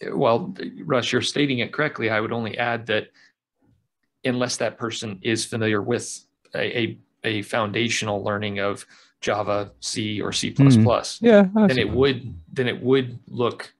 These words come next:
Speaker 1: somewhat familiar to them. Uh, the, the scripting of what you're doing
Speaker 2: Yeah.
Speaker 1: in that, in that format would look familiar to, to their, uh, uh,
Speaker 2: Okay, okay.
Speaker 1: learning.
Speaker 2: Right.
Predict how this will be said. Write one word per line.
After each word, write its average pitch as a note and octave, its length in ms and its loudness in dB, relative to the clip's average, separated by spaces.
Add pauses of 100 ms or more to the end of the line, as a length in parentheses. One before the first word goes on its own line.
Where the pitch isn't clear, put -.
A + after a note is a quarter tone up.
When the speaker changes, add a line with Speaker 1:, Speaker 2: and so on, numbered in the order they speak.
(160)
Speaker 1:
somewhat A#2+ 520 -4
familiar A2 420 -4
to A#2+ 180 -4
them. - 300 -8 (400)
Uh, G2+ 220 -2
the, G2+ 420 -4
the G2+ 360 -6 (1900)
scripting A#2 760 -6
of A#2 180 -4
what A#2+ 160 -2
you're A#2 120 -6
doing A2 360 0
Speaker 2:
Yeah. A2 80 -2
Speaker 1:
in G#2+ 80 -6
that, A2+ 360 -6
in A2+ 140 -8
that A2 160 -8
format A2 520 -2
would G#2+ 180 -6
look G#2 160 -6
familiar G#2 400 -8
to, - 420 -10 (120)
to A2+ 120 -6
their, G#2 380 -6
uh, - 200 -6 (360)
uh, - 280 -10
Speaker 2:
Okay, G2 280 -4 (180)
okay. F#2 220 -10 (240)
Speaker 1:
learning. A2 360 -6 (3250)
Speaker 2:
Right. F#2 260 -10